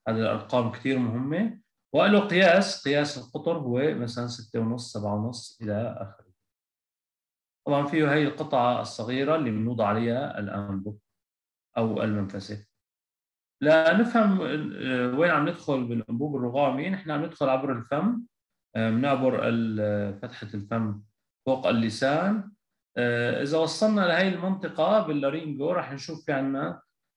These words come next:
آه، المري بالخلف وال-، آه، الحنجرة،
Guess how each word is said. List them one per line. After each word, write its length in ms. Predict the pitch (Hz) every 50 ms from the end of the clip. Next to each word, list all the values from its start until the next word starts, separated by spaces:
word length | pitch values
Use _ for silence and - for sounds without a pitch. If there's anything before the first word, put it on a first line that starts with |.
| _ _ - 113
آه، 920 | 117 113 110 110 107 107 107 107 107 104 104 107 107 107 - - - 117
المري 680 | 117 113 110 120 135 139 143 165 226 254 240 - - _
بالخلف 580 | 113 110 104 - 123 127 160 202 208 - - - _ _ _ _ _ _ _ _ _ _ -
وال-، 720 | 123 131 135 151 165 - - 123 127 135 143 151 156 156 147
آه، 840 | - 110 110 110 107 107 107 104 104 104 104 104 104 101 - - -
الحنجرة، 800 | 104 - - 135 135 135 131 127 131 135 165 220 247 - -